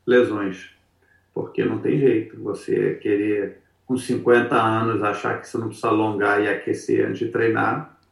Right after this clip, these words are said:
é, você, é quase certo que você, uma hora você vai se lesionar. E se é, se é essa maneira que você faz sempre, você vai acumulando lesões. Então, tem que chegar uma hora que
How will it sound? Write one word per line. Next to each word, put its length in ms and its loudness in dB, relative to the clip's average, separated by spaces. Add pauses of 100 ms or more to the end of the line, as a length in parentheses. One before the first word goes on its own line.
(340)
é, 180 -8
você, 320 -2 (300)
é 140 -4
quase 340 4
certo 400 -2
que 80 -10
você, 200 -2
uma 220 2
hora 200 2
você 120 -2
vai 140 0
se 120 -2
lesionar. 720 2 (640)
E 560 2
se 280 0
é, 120 4
se 240 2
é 40 6
essa 260 4
maneira 460 8
que 80 0
você 280 2
faz 240 0
sempre, 420 2
você 300 -2
vai 220 -2
acumulando 640 0
lesões. 440 0 (840)
Então, 300 -8
tem 260 -2
que 160 -2
chegar 220 -2
uma 160 0
hora 300 0
que 280 -4